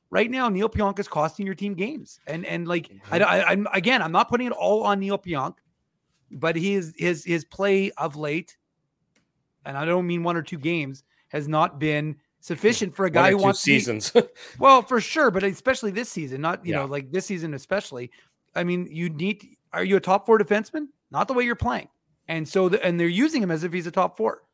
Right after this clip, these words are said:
Speaker 1: So the Jets
Speaker 2: Yeah.
Speaker 1: need to make some sort of adjustment, because you're giving him the opportunity. He's not taking advantage of the opportunity. Maybe he reduces ice time, whatever it is. But the point is, you gotta do something, because he's costing you these goals. And, and again, that's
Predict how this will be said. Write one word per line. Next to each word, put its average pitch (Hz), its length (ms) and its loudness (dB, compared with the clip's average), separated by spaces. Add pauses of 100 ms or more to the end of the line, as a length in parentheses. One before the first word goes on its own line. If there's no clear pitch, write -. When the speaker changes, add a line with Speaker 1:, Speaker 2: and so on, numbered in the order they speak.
(440)
Speaker 1:
So 165 400 2
the 160 220 -6
Jets 185 280 2
Speaker 2:
Yeah. 190 60 0
Speaker 1:
need 196 120 0
to 202 60 -2
make 190 200 2
some 196 180 -2
sort 196 240 2
of 175 80 0
adjustment, 165 460 -2
because 147 340 -6 (240)
you're 151 140 -8
giving 190 260 2
him 208 180 2
the 208 100 0
opportunity. 185 760 -2 (260)
He's 135 140 -10
not 208 180 2
taking 208 260 0
advantage 180 400 0
of 170 40 -8
the 147 100 -4
opportunity. 139 600 -6 (180)
Maybe 185 240 2
he 202 60 2
reduces 175 460 -2
ice 143 200 -2
time, 139 220 -4
whatever 220 380 2
it 240 80 4
is. - 260 -2 (400)
But 156 80 -8
the 147 80 -8
point 208 320 0
is, 185 240 0 (180)
you 165 100 -10
gotta 190 120 4
do 202 100 -4
something, 160 440 -6
because 143 460 -6 (760)
he's 151 140 -8
costing 180 440 2
you 156 260 -2 (240)
these 160 180 -2
goals. 156 340 2
And, 135 140 -10
and 156 160 -8
again, 165 320 -2
that's 147 220 -4